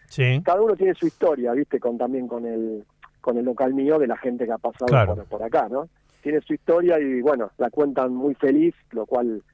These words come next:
Speaker 2: es lindo también para mí escuchar todas esas anécdotas.
Speaker 1: En tu casa tenés tu, tu colección personal, me imagino, de Kiss.
Speaker 2: Bueno, eso,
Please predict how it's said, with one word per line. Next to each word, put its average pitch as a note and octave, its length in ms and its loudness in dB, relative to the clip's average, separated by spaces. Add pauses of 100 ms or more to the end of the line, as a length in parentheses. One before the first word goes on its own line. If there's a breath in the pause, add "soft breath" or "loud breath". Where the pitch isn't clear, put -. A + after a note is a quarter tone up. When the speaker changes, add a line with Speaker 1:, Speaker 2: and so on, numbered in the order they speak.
(440)
Speaker 2:
es A2+ 120 0
lindo B2 300 -2
también B2 240 -4
para B2 220 -2
mí C#3 100 0
escuchar C3 460 0
todas B2+ 240 2
esas A#2+ 300 -2 (140)
anécdotas. A2 600 -6 (420)
Speaker 1:
En G3+ 180 -2
tu B3 120 0
casa D4 260 8
tenés G3+ 260 2
tu, F#3+ 300 6
tu D3 140 -2
colección D3+ 400 0
personal, F#3+ 440 2
me E3+ 100 2
imagino, C#3 440 4
de C3 80 4
Kiss. B2 400 -4 (1040)
Speaker 2:
Bueno, C3 460 0 (100)
eso, G3+ 520 2